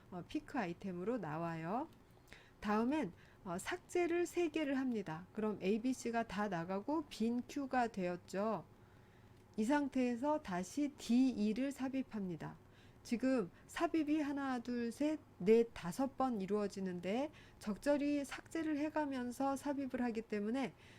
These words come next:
지금 네 개까지밖에 삽입할 수 없는 큐인데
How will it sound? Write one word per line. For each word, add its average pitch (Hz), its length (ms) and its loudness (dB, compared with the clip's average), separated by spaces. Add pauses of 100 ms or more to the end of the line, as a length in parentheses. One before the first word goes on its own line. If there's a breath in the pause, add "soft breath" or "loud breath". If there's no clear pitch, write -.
(140)
지금 226 520 2
네 190 180 6
개까지밖에 240 920 0
삽입할 262 580 -2
수 220 400 -2
없는 214 760 -2 (360)
큐인데 220 720 0